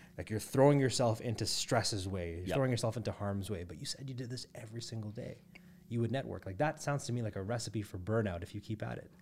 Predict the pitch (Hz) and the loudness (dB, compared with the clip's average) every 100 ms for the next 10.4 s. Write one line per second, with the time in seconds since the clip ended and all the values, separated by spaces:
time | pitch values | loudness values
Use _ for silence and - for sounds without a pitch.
0 | - - - - - - 107 117 113 113 | -20 -18 -18 -10 -2 0 8 10 12 12
1 | 120 131 135 113 - 110 120 156 156 175 | 10 8 6 4 0 0 4 4 4 4
2 | 156 156 175 185 185 - - - - 180 | 2 0 -6 -8 -10 -14 -20 -4 12 12
3 | 170 - - - 143 156 117 113 113 107 | 12 2 -18 6 8 8 4 4 4 4
4 | 80 80 78 - - 98 95 92 95 - | 2 -4 -6 -8 0 2 4 4 2 -2
5 | - - - - - - - - 131 127 | -12 -20 -20 -20 -12 -6 -2 4 6 6
6 | 107 98 - 101 - - 95 110 98 - | 4 0 -4 -6 -10 -6 2 2 2 0
7 | 98 87 - 78 55 - - - 127 131 | 0 0 -2 -2 -2 -4 -12 -6 2 2
8 | 104 95 110 123 104 80 113 - 90 78 | 2 0 0 0 0 0 0 0 -2 -2
9 | 78 - - - - 87 90 95 101 - | -4 -8 -14 -16 2 4 6 6 4 2
10 | 95 90 80 | 2 2 0